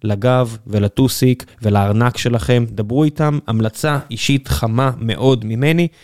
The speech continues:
חברת טוסית, גם אם אתם צריכים... כיסא אחד בבית, לעבודה מהבית, או שאתם צריכים עכשיו אלף כיסאות, כי עברתם משרדים ואתם חברה משמעותית,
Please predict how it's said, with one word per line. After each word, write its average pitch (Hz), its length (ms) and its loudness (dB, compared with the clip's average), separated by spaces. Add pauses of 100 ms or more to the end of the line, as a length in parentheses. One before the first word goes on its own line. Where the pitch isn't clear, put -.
(120)
חברת 127 480 -2
טוסית, - 460 -2 (300)
גם 127 120 2
אם 143 60 2
אתם 143 160 -2
צריכים... 135 320 0 (300)
כיסא 135 300 0
אחד 127 340 0
בבית, 135 440 0 (220)
לעבודה 113 360 2
מהבית, 135 420 0
או 139 120 0
שאתם 139 220 -2
צריכים 151 220 -2
עכשיו 143 240 -4
אלף 170 260 0
כיסאות, 131 460 0
כי 123 100 -4
עברתם 131 320 0
משרדים 131 380 2
ואתם 123 180 2
חברה 127 260 0
משמעותית, 135 520 0